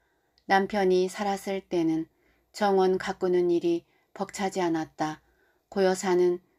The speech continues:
비어있는 이 층에 누군가 와서 살기를 바랐다. 고여사의 마음에 드는 사람이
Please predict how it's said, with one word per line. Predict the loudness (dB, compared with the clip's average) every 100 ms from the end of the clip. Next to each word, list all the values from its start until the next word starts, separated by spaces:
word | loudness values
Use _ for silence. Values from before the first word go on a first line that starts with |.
| _
비어있는 | -4 0 0 0 0 0
이 | -2
층에 | -4 0 0 -2 _ _ _ _
누군가 | -8 -2 0 2 0 0
와서 | -4 -4 -4 -6 -6 _ _ -18
살기를 | -4 -2 0 0 0 -2
바랐다. | -6 -8 -8 _ -8 -8 _ _ _ _ _ -6
고여사의 | 2 2 2 0 0 2
마음에 | 2 2 0 -2
드는 | -2 -2 -2
사람이 | -2 -6 -2 0 -2